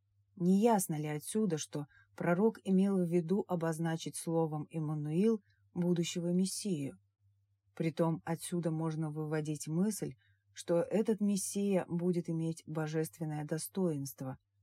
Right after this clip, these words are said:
будет воплотившимся Богом. В самом деле, во многих других местах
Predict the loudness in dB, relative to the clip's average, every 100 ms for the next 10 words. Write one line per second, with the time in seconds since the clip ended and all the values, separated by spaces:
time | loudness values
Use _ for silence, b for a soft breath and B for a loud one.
0 | _ _ _ 0 2 0 -4 -6 -4 0
1 | -2 0 -4 -2 -4 -2 -2 -2 -2 -4
2 | -6 -8 -12 _ _ _ _ _ _ _
3 | _ _ _ _ 0 2 4 4 2 0
4 | -4 -6 b b b 4 6 6 4 2
5 | 2 2 2 0 0 -2 -2 0 0 -2